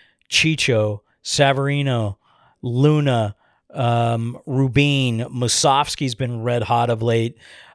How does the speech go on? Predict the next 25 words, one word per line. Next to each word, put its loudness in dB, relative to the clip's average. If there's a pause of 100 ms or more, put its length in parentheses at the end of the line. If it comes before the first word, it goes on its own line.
Um, 0 (180)
Julio 2
had 0
a 0
red 0
hot -4 (120)
stretch -4
there 0
at -2
the -2
end -2
of -4
June, -2
early 0
July. 0 (460)
Um, 0 (640)
is -6 (300)
Gomez, 2
like, -2 (400)
everybody's 2
been 0
contributing 0
to -2
these -2
offensive -2